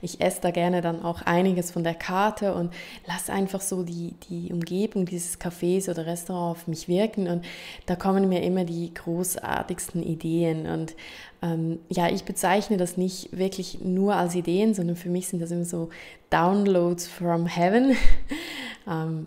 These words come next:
ja, ich glaub ganz fest, dass das Universum, ähm, mit einem spricht und die Intuition,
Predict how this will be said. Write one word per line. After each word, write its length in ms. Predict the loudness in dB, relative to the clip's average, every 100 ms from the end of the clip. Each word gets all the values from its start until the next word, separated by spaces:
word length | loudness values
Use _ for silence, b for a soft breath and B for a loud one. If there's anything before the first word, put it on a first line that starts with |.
| -2
ja, 260 | 2 2 0
ich 200 | -6 -2
glaub 300 | 0 2 0
ganz 200 | -2 0
fest, 300 | 0 0 -4
dass 160 | -8
das 160 | -10 -4
Universum, 840 | -2 0 2 2 0 -2 -2 -4 -6
ähm, 300 | -6 -4 -4
mit 200 | -4 -4
einem 260 | -4 -2
spricht 520 | -4 -4 0 0 -2 -4
und 180 | -4
die 120 | -4 -2
Intuition, 840 | -4 -4 -8 -4 0 0 2